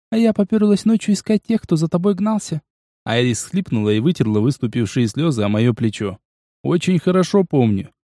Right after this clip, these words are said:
Увидел у тебя сбитые костяшки и понял, что отомщён". "Я тогда такая бешеная была". "Сейчас бы не пошла?" "Нет, не пошла.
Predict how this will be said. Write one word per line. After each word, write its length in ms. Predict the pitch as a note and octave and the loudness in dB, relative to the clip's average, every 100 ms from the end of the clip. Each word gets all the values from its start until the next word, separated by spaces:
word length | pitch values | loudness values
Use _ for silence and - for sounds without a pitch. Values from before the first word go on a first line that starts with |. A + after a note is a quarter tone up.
| _ | _
Увидел 440 | A#2 A2 D3+ C#3 B2+ | -2 2 2 4 4
у 60 | |
тебя 300 | A#2 C3 C3+ | 4 4 4
сбитые 420 | A#2 G2+ B2+ B2 G#2+ | 4 4 2 2 0
костяшки 540 | A#2 - C#3 C3 - | -2 0 -2 -2 -4
и 80 | G#2 | -6
понял, 380 | G2 B2+ A#2 F#2+ | -2 0 0 -2
что 220 | - A2 | -2 -4
отомщён". 540 | G#2 A#2 G#2 B2+ G#2+ _ _ _ _ _ _ - | -2 -4 -4 -8 -8 _ _ _ _ _ _ -12
"Я 280 | F#3 G3 | -8 -8
тогда 260 | F#3 F3+ F3+ | -6 -4 -4
такая 420 | - F3 G#3+ A3 | -4 -4 0 0
бешеная 520 | E3+ F#3+ - D#3 D3 | 0 0 0 0 0
была". 340 | D3 D3 C#3+ C#3+ _ _ _ _ _ - | -2 -2 -2 -6 _ _ _ _ _ -12
"Сейчас 360 | G2+ B2 B2 | -4 0 0
бы 120 | A2 | 0
не 120 | A#2 A2+ | -4 -4
пошла?" 440 | B2 - C#3 D3+ - _ _ _ - | -6 -8 -8 -8 -12 _ _ _ -4
"Нет, 480 | A3 A3+ F3 - _ | -2 0 -2 -6 _
не 100 | G3+ | -2
пошла. 460 | G3 G3+ - F#3 | 0 -2 -2 -4